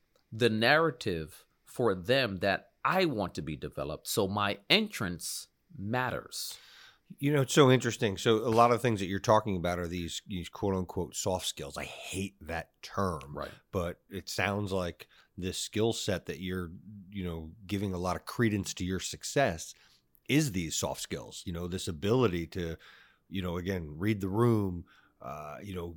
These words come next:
Speaker 2: uh, small talk. You know, I always say small talk is the big talk, <laughs> you know,
Speaker 1: Right.
Speaker 2: or it can lead to the big things. And ultimately what it's doing is positioning you to develop trust. And, you know, in my humble opinion, trust is the holy grail,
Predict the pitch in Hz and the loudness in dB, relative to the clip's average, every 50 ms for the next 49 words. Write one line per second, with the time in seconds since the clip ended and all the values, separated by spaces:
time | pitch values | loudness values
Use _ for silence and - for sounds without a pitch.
0 | 82 - - 90 87 98 107 98 87 _ _ _ - - 147 120 107 - - 120 | -14 -18 -18 -18 -16 -16 -18 -18 -20 _ _ _ -20 -18 -16 -10 -6 -2 2 6
1 | 120 113 117 123 123 - 107 101 71 67 - - - - _ _ _ _ - 101 | 8 10 10 10 10 8 6 4 4 2 0 -8 -12 -16 _ _ _ _ -4 -2
2 | 104 101 98 101 107 107 - - 107 101 - - 107 98 92 92 - 104 98 90 | 0 0 2 2 2 2 2 0 0 -2 -2 -2 -2 0 0 0 2 2 0 0
3 | - 95 82 - 82 73 101 107 98 - - 80 - - - - - - - - | 0 -4 -6 -6 -2 -2 -2 -2 -2 -4 -6 -6 -4 -2 -4 -4 -6 -8 -10 -2
4 | - 143 135 92 95 104 120 123 120 117 - 110 107 107 110 107 95 98 87 90 | 2 2 4 4 4 6 8 8 6 6 4 0 2 2 2 2 0 -4 -6 -4
5 | 85 104 101 90 90 104 104 113 104 85 78 85 - - - - - - _ - | -2 -2 -2 -2 -4 -4 -4 -4 -4 -4 -6 -8 -12 -14 -16 -18 -18 -20 _ -8
6 | 101 104 107 110 - 123 147 139 - 151 143 123 110 104 110 110 107 98 101 95 | -6 -4 -4 0 2 2 2 4 4 4 4 4 4 4 4 4 4 4 4 2
7 | 90 85 87 92 95 95 95 92 90 87 - - 98 87 87 101 107 - - 104 | 2 0 0 0 2 2 2 0 -2 -4 -4 -6 -4 -4 -2 -4 -4 -4 -4 -4
8 | 98 95 95 92 98 101 101 101 98 101 - - - _ _ _ _ - - 107 | -4 -2 -2 0 0 2 0 0 -2 -6 -12 -20 -20 _ _ _ _ -4 0 2
9 | 98 95 92 90 87 - _ _ _ _ _ _ _ _ - 113 - 92 90 107 | 2 2 0 -2 -6 -8 _ _ _ _ _ _ _ _ -20 -20 -16 -10 -8 -6
10 | 87 85 101 98 92 85 - - - - - - 165 156 117 107 113 - - - | -2 0 2 2 2 0 -2 -6 -8 -6 0 6 8 8 8 6 4 0 -4 -4
11 | 92 90 90 87 - _ _ _ _ _ _ _ _ _ _ _ _ _ - 110 | -4 -4 -4 -6 -8 _ _ _ _ _ _ _ _ _ _ _ _ _ 0 2
12 | 107 98 98 92 98 104 110 110 110 110 104 - - 113 110 107 101 98 92 90 | 4 4 4 6 6 6 8 6 6 4 2 2 4 4 4 6 4 4 2 2
13 | - - 127 127 117 101 92 90 87 87 - - - - - - _ _ _ - | 2 2 2 2 4 2 0 0 -2 -6 -10 -16 -20 -20 -20 -20 _ _ _ -4
14 | - - 120 110 - - 104 90 90 92 90 107 101 90 85 78 76 85 87 104 | 0 0 0 0 0 -4 -6 -6 -6 -6 -4 -2 -2 -2 -2 -4 -2 0 0 0
15 | 107 73 55 - | 0 0 -4 -8